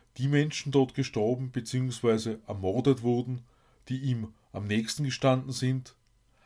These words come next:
hat er gezeigt, was die Kraft der Gedanken bewirken kann, weil er sich selbst nicht aufgegeben hat.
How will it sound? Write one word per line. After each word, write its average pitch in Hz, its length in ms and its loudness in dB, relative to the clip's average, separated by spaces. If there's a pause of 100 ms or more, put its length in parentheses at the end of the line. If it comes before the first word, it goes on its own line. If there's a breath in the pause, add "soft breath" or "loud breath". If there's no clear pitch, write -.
(140 soft breath)
hat - 220 2
er 170 80 2
gezeigt, 117 680 0 (480 soft breath)
was 95 180 0
die - 120 -10
Kraft - 480 2
der 135 80 4
Gedanken 113 640 -4 (400)
bewirken 104 480 -6
kann, - 220 -14 (1200 soft breath)
weil 101 220 4
er 151 60 6
sich 156 180 0
selbst - 580 0 (100)
nicht 147 220 -4
aufgegeben 92 600 0
hat. - 260 -16